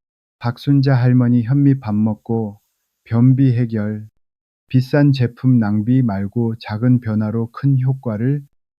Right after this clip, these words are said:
건강하고 활기찬 노후를 위해 지금 시작하세요. 옷과 생활용품 관리도 중요합니다. 아무리 씻어도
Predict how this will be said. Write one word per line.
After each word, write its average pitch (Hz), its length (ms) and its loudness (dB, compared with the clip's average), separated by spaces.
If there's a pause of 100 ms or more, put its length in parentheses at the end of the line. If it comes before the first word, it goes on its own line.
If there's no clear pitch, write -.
(220)
건강하고 127 760 2
활기찬 139 600 0
노후를 107 500 -2
위해 127 380 -2
지금 113 300 -2
시작하세요. 98 760 -10 (600)
옷과 131 420 0
생활용품 135 880 0
관리도 117 500 -2
중요합니다. 101 880 -4 (560)
아무리 135 380 4
씻어도 131 720 -4